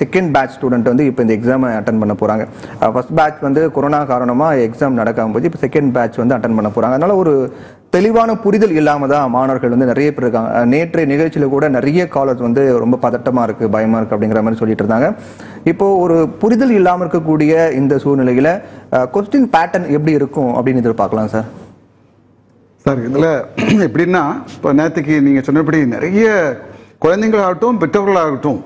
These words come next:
Speaker 2: அவங்க என்ன சொல்றாங்க, "என் குழந்தை படிச்சுட்டே இருக்கிறா, ஆனா எதுவுமே மனசுக்குள்ள நிக்க மாட்டேன்றது, மறந்து போச்சு" அப்படின்னு சொல்றா, பயமா இருக்குன்றா, அவளால என்ன பண்றதுன்னு தெரியல அப்படின்ற ஒரு பதட்டம், ஒரு பயம் பெற்றோர்கள் மத்தியில இருந்ததுங்க, குழந்தைங்களும் அதை சொன்னாங்க.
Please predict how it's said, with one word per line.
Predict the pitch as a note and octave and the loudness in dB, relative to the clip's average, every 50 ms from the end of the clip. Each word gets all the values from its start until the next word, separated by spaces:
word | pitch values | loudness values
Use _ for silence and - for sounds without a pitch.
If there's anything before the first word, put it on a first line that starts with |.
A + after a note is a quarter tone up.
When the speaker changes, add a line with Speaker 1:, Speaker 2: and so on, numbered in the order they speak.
| - - - - - _ _ _ _ _ _ _ _ _ _ _ _ _ _ - | -14 -20 -20 -20 -20 _ _ _ _ _ _ _ _ _ _ _ _ _ _ -6
Speaker 2:
அவங்க | - C#3 D#3 E3 | -2 0 2 2
என்ன | D#3 D#3 A3 | 2 0 0
சொல்றாங்க, | A#3 B3 B3 A3+ A3 A3 G#3+ G#3+ A3+ A#3 B3 B3 G#3 | 0 0 0 0 0 -2 -2 -2 -2 -2 -2 0 0
"என் | E3+ D#3 | 0 0
குழந்தை | C3+ D#3 F3 G#3 - - | 0 0 0 -2 -2 -2
படிச்சுட்டே | F3+ E3+ D#3 - - G#3+ A#3+ B3 A#3+ | -2 -4 -4 -4 0 2 2 2 2
இருக்கிறா, | A3+ A3 G#3 G3+ G#3 A#3+ A#3+ G#3 | 0 0 -2 -2 0 0 0 -2
ஆனா | F3+ F#3 F#3+ | -2 -2 0
எதுவுமே | F#3 D3 D3 D#3+ F#3 G3 G#3+ A#3 | 0 0 0 2 2 2 2 2
மனசுக்குள்ள | A3 F#3+ E3 D#3 D3+ F3 E3+ D#3+ | 2 2 0 0 0 0 2 2
நிக்க | C3+ D#3 D#3+ D#3 | 2 0 0 0
மாட்டேன்றது, | C#3+ C3+ C#3+ C#3 C#3+ D3+ C#3+ | 0 0 0 2 2 2 2
மறந்து | C3 C3+ D3+ F3+ E3 D#3 | 2 2 0 -2 -2 0
போச்சு" | E3 D#3 B2+ D#3 C#3 | -2 0 0 0 -2
அப்படின்னு | B2 C3+ C3+ B2 A#2+ | 0 0 -2 0 0
சொல்றா, | A2 G#2 G2 A2+ A2+ - - - - - - - _ _ _ | -2 -2 0 -2 -2 -4 -6 -10 -20 -20 -20 -20 _ _ _
பயமா | - B2 D3 F#3+ A3+ A#3+ A#3+ A3+ | -2 0 0 0 0 0 0 -2
இருக்குன்றா, | G#3 - F#3+ F3+ E3 D3+ E3+ F3 F#3 F#3+ G3+ - - - - - - - _ - | -2 -2 -4 -2 -2 0 0 0 0 -2 -6 -8 -12 -20 -20 -20 -20 -20 _ -4
அவளால | - B2+ D3 D#3+ F3 G3 G3+ F3 | -2 0 0 0 0 0 0 0
என்ன | D#3+ F3+ A3 A3 | 0 -2 -2 -2
பண்றதுன்னு | E3 E3 D#3+ F3+ F3 D#3+ D#3 | -2 0 0 0 0 0 0
தெரியல | D#3 D#3+ D#3+ E3 D#3+ | 0 0 2 0 0
அப்படின்ற | C#3 B2 D#3 D#3 D3+ C#3+ F3+ F#3+ | 0 0 -2 -2 0 0 0 0
ஒரு | F3+ E3+ E3 D3 - | 0 0 0 0 -2
பதட்டம், | D3+ D#3+ - G#3 G3+ - G#3+ G#3+ A#3 C#4+ - - - - - - | -2 -2 -2 -2 -2 -2 -2 -2 -4 -6 -10 -16 -20 -12 -6 -2
ஒரு | C#3 C#3+ C3 | -2 -2 0
பயம் | A2 C3 D3+ E3+ G3 G#3+ G#3+ A3 B3+ D4 - - - - - - | 0 0 0 0 0 -2 -2 -2 -4 -6 -10 -14 -18 -20 -12 -4
பெற்றோர்கள் | - D3+ C#3+ - G#3+ A3+ A#3+ A3+ G#3+ G3+ | -2 -2 0 2 2 2 2 2 0 0
மத்தியில | - G#3+ G3+ G3+ G3 | 0 0 2 2 2
இருந்ததுங்க, | F#3+ F#3 F3+ E3+ F3+ F#3 A3+ C#4+ D4+ B3 G3+ E3+ D#3 D3 C#3 - | 2 2 0 0 0 2 4 4 4 4 4 2 0 0 0 0
குழந்தைங்களும் | F3+ G3 G3+ G3 F#3+ A#3 G#3+ | 0 0 2 0 0 0 0
அதை | F3 E3 - | 0 0 0
சொன்னாங்க. | D#3 D3+ D#3+ D#3+ D3 | 0 0 0 0 0